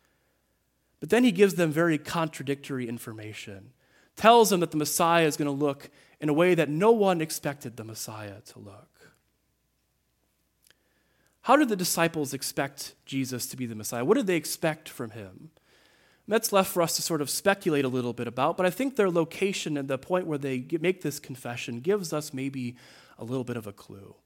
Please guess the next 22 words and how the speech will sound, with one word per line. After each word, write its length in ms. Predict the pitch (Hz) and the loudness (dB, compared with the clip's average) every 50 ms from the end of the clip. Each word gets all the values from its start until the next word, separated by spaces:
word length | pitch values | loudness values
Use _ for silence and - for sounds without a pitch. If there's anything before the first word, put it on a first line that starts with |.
| _ _ _ _ _ _ _ _ _ _ _ _ _ _ _ _ _ - | _ _ _ _ _ _ _ _ _ _ _ _ _ _ _ _ _ -10
That 80 | - | -4
they're 100 | - 156 | -2 -2
traveling 560 | 147 - - 226 254 277 262 240 233 220 214 | -2 0 2 4 6 6 6 6 6 4 4
through 120 | 214 208 180 | 2 0 -2
the 80 | 175 | -2
town 600 | 156 - - - 185 180 180 180 180 175 175 170 | -2 -4 -2 2 4 4 6 6 6 6 4 2
of 120 | 143 123 120 | 0 0 0
Caesarea 760 | - - - 175 165 - - - 160 139 139 139 131 131 123 | -2 0 0 -2 -2 -2 -2 -2 -2 -2 -2 -2 -2 -2 -2
Philippi, 760 | 123 - 123 117 113 110 - - - 104 107 110 - - - _ _ _ _ _ _ _ _ _ _ _ _ _ _ _ | -4 -6 -8 -8 -8 -10 -12 -14 -18 -18 -18 -18 -20 -20 -20 _ _ _ _ _ _ _ _ _ _ _ _ _ _ _
uh, 220 | - - 113 113 - - | -12 -10 -10 -8 -6 -8
a 80 | 127 | -8
town 380 | 123 - - 196 202 202 190 175 | -6 0 4 6 6 6 6 4
that's 180 | 170 160 - | 2 0 0
on 60 | 165 156 | 0 0
the 80 | 147 | 0
northern 420 | 143 147 160 190 196 180 185 170 151 | 2 2 4 4 4 4 2 0 -2
coast 440 | - - 160 156 156 151 - - | -2 0 0 0 0 -2 -4 -8
of 60 | 135 131 | -8 -10
the 60 | 127 | -8
Sea 260 | - - - 139 135 | -8 -6 -6 -6 -6
of 100 | 123 113 | -6 -6
Galilee. 560 | - 117 110 107 104 104 98 98 101 - 120 | -8 -8 -8 -8 -8 -10 -12 -14 -16 -18 -20